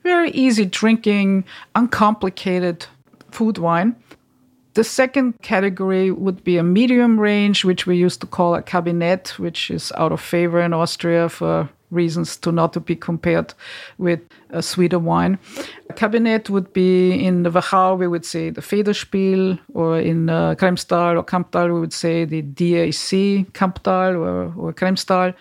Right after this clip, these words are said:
The, and the medium category just means that it's, um, from a single vineyard, in of-, often the case. It can be coming from several vineyards, but from top,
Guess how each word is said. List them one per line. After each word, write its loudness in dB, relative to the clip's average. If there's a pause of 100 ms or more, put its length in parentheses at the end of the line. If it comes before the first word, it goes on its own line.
(240)
The, -2
and 0
the 0
medium 4
category 0
just -6
means 0
that 2
it's, -4
um, 0 (220)
from -4 (560)
a -6
single 0
vineyard, 2 (260)
in -2
of-, 0
often -2
the -6
case. -2
It -4
can 2
be -4
coming 2
from 2
several 2
vineyards, 0
but -2
from -6
top, -2